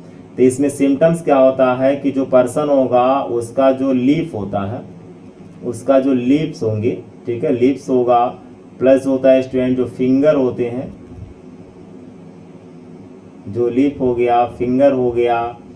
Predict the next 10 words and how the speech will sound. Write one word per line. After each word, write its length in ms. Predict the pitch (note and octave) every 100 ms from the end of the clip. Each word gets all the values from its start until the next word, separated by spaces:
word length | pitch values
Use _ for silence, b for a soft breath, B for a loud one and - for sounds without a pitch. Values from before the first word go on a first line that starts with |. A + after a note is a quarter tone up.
| - -
उसके 320 | A2+ A2+ D3 C#3
साथ 300 | C3+ C3 C3
साथ 220 | C3 B2+
जो 100 | C3
होता 200 | B2+ B2+
है 80 | B2
उसका 320 | A#2+ - B2+
जो 100 | C3
नेल्स 500 | B2 B2+ C3+ A#2 F#2+
है 180 | F2+